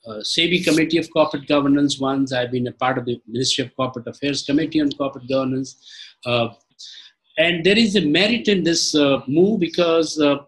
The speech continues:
we had seen in between certain cases, I won't name them, that there were cases where companies were nominating independent directors on the board who had absolutely no qualifications or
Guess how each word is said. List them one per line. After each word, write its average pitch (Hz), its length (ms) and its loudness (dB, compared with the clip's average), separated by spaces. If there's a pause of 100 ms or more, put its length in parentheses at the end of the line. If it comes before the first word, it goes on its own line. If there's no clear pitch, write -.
(300)
we 208 140 4
had 220 140 2
seen 185 460 2
in 123 140 -2
between 131 280 -2
certain 120 340 -6
cases, 135 380 -2
I 123 100 -2
won't 117 200 -4
name 131 300 -2
them, 110 260 -10
that 120 140 -10
there 123 160 -2
were 120 280 -4 (300)
cases 190 380 2
where 151 180 2
companies 151 500 0
were 139 120 0
nominating 131 840 0 (360)
independent 139 540 2
directors 127 420 -4
on 120 120 -6
the 113 80 -4
board 120 420 -4 (640)
who 151 120 4
had 139 120 2
absolutely 139 540 -2
no 123 180 -2
qualifications 127 960 -4
or 113 260 -4